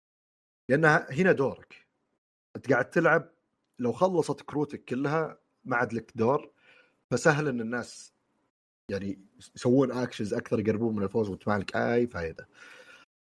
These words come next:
فأحيانًا بتضطر تضحي، وأحيانًا عاد على حسب يعني ظروف اللعبة ممكن لا تحرق كروت. آه، ون-، يبت-، يبتل الفايت إلى أن يا إنه واحد يصير فاز خلاص، أو،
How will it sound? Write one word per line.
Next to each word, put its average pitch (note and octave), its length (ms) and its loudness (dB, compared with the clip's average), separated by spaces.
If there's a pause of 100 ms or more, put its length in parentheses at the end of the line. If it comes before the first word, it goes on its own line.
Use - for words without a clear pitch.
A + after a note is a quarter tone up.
(220)
فأحيانًا A#2+ 500 4
بتضطر B2 380 0
تضحي، G2 340 -4
وأحيانًا F3+ 440 4
عاد D#3 120 2
على D3+ 140 0
حسب A#2+ 360 -2
يعني A2 220 -2
ظروف G#2+ 240 -2
اللعبة C#3 280 0
ممكن E3 260 -4
لا - 260 -2 (180)
تحرق G#2 280 -2
كروت. - 440 -18 (1800)
آه، C3+ 640 4
ون-، F3+ 300 0
يبت-، F3+ 380 0
يبتل F#3 440 -2
الفايت E3+ 380 0
إلى D#3+ 100 6
أن D3+ 80 2
يا D3+ 140 0
إنه C#3 140 -4
واحد A#2+ 380 0
يصير G2+ 220 -8
فاز G2+ 300 -8
خلاص، A#2+ 320 -6
أو، F#3 360 2